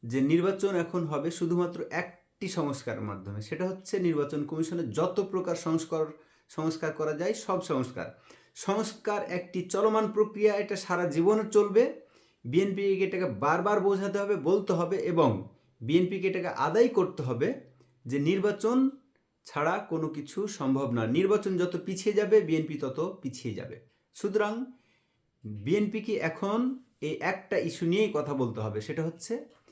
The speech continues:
নির্বাচন এর সুনির্দিষ্ট রোডম্যাপ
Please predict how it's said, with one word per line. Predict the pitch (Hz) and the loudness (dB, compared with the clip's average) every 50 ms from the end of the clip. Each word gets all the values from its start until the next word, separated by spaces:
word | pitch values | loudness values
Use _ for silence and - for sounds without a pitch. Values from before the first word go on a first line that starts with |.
| _ _ _ _ - | _ _ _ _ -2
নির্বাচন | 135 165 196 196 190 190 190 190 202 208 220 233 254 269 262 - _ _ _ _ _ _ _ _ _ - | 0 2 4 4 4 2 2 0 -4 -4 -4 -4 -4 -6 -6 -10 _ _ _ _ _ _ _ _ _ -6
এর | 143 156 170 180 - 190 - - - _ _ _ _ _ _ _ _ _ _ _ | -2 0 0 0 0 -2 -6 -14 -20 _ _ _ _ _ _ _ _ _ _ _
সুনির্দিষ্ট | - - - 185 185 190 226 277 226 190 180 180 247 240 - - - - - _ - | -14 -4 0 0 2 4 4 4 4 2 2 2 2 2 2 0 -4 -6 -8 _ 2
রোডম্যাপ | 208 196 185 180 180 156 143 131 120 95 82 | 4 6 6 6 6 4 4 2 0 0 -2